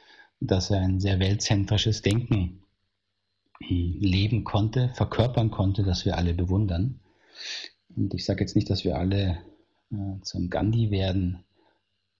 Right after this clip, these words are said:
müssen, aber wenn wir Organisationen unterstützen wollen, wirklich menschlicher auch zu arbeiten und auch effektiver, das glaube ich, und deswegen auch erfolgreicher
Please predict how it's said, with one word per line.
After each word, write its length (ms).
müssen, 640
aber 560
wenn 460
wir 580
Organisationen 520
unterstützen 540
wollen, 400
wirklich 800
menschlicher 640
auch 200
zu 120
arbeiten 460
und 220
auch 120
effektiver, 640
das 180
glaube 380
ich, 240
und 140
deswegen 340
auch 320
erfolgreicher 920